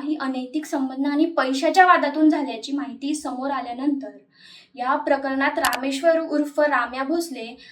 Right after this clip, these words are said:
आणि उस्मान गुलाब सय्यद अशी या दोन आरोपींना अटक करण्यात आली आहे. तर बघूया, संतोष देशमुख हत्या प्रकरणात या मृत महिलेचं काय कनेक्शन?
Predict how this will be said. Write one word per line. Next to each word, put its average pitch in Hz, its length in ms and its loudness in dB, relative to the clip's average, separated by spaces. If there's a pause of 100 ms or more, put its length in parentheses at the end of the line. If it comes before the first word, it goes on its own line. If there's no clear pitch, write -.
(120)
आणि 294 200 2
उस्मान 359 400 0
गुलाब 349 340 0
सय्यद 285 540 0 (300)
अशी 277 200 -2
या 359 120 6
दोन 381 300 8
आरोपींना 330 760 6
अटक 311 300 2
करण्यात 269 300 0
आली 233 180 -4
आहे. 214 300 -12 (960)
तर 269 60 -6
बघूया, 330 440 4
संतोष 339 440 6
देशमुख 370 380 2
हत्या 330 260 2
प्रकरणात 285 560 0 (100)
या 294 120 0
मृत 285 360 -2
महिलेचं 269 600 -2
काय 269 220 -4
कनेक्शन? 262 420 -12